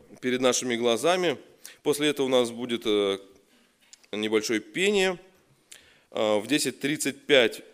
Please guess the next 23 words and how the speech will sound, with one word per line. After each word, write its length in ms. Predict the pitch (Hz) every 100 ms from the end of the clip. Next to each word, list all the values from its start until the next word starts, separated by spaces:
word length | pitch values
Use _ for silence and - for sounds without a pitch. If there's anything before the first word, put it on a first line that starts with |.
| _ _ _
примерно 560 | 123 120 127 120 110 104
мы, 420 | 107 107 107 104 - - _ _ -
э, 180 | - 101
располагаем, 580 | 104 - 110 110 110 104
что 180 | - 113
у 60 |
нас 160 | 110 104
будет 300 | 107 107 98
брат 400 | 101 110 101 - - - _ _
Хачатур 500 | - 110 113 123 113
Киворков, 640 | - 117 160 208 185 180 - - _ _ _ _ _ - 120
пресвитер 400 | 123 123 120 123
из 100 | 120
города 260 | 117 127 117
Краснодара, 720 | 117 110 117 117 123 117 110 - - -
также 260 | 120 117
будет 180 | 117 117
делиться 540 | 120 127 123 120 110 - - - _ -
темой 400 | 156 185 190 156
"Для 160 | 127
чего 320 | 117 127 135 160
я 180 | 127
тружусь". 640 | 131 135 127 123 107 -